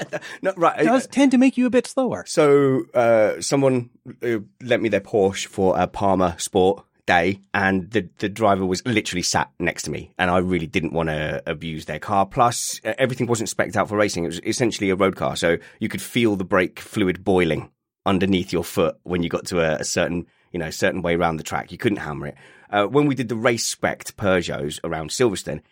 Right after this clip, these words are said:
Speaker 1: that was a little bit different. And although it was sopping wet, which kind of ruined it a little bit, uh,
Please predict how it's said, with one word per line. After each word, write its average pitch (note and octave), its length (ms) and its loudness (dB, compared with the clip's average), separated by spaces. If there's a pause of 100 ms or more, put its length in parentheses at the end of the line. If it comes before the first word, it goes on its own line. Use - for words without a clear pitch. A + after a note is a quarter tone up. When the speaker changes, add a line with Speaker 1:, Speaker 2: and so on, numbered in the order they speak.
(120)
Speaker 1:
that C#3+ 140 0
was F3 100 0
a F3+ 60 -2
little C#3 180 0
bit A2 200 -6
different. C#3 520 -8
And A#2+ 160 -6
although D#3+ 300 4
it C3 80 2
was A#2+ 160 -2
sopping E2+ 340 -2
wet, C#2 220 -4
which - 160 -8
kind E2 160 -4
of D#2 140 -8
ruined D2+ 240 -2
it D2 100 -6
a - 20 -8
little D#2+ 180 -6
bit, C2+ 240 -8 (360)
uh, G2 220 -2